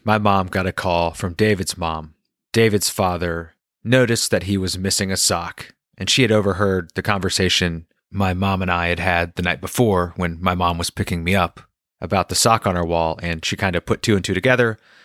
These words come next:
and she talked to David about it, and they learned about our little agreement that we had made. I would get to go to David's house for Hanukkah, and in return, David could hang a stocking on our wall for Santa to fill up.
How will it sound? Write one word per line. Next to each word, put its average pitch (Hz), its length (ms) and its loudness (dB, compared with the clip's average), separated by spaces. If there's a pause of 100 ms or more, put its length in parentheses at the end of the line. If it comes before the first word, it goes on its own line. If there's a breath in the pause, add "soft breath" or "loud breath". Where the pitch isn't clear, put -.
(200 soft breath)
and 92 260 0
she 98 180 0
talked 95 280 0
to 98 60 -2
David 113 300 4
about 85 320 -2
it, 82 140 -6 (240)
and 95 180 -2
they 101 80 2
learned 101 280 2
about 92 340 -2
our 87 260 -4
little 85 400 -6
agreement 101 460 0
that 92 100 -4
we 87 120 -4
had 85 120 -8
made. 82 280 -12 (520)
I 127 200 4
would 131 160 0
get - 180 -4
to 117 60 -4
go 98 340 0
to 92 180 -6
David's 98 400 -2
house 90 320 -2
for - 180 -4
Hanukkah, 113 600 0 (120)
and 101 160 -2
in 101 140 0
return, 98 600 0 (200)
David 113 440 2
could 92 160 -2
hang 98 400 -2
a 90 120 -10
stocking 104 460 0
on 95 120 -2
our 90 120 -2
wall 87 560 0 (120)
for 110 200 0
Santa 113 340 2
to 82 100 -6
fill 85 220 -4
up. - 220 -12